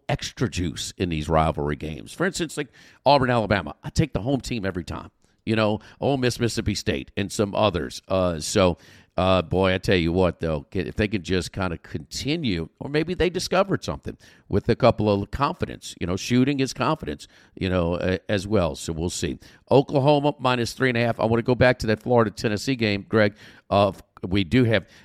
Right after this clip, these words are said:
and if they're not on Bet Rivers, they're probably not out there. They have the best prop,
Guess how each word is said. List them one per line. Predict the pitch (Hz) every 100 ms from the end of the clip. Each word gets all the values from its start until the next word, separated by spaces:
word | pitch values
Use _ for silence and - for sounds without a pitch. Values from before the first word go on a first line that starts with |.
| -
and | 104
if | 101 -
they're | 135
not | 104 90
on | 82
Bet | 85 82
Rivers, | 85 80 73 76
they're |
probably | - 107 80 78
not | 78 76
out | 80 -
there. | 76 76
They | 85
have | 98 82
the | 76
best | - 98 87 87 - -
prop, | - 92 90 -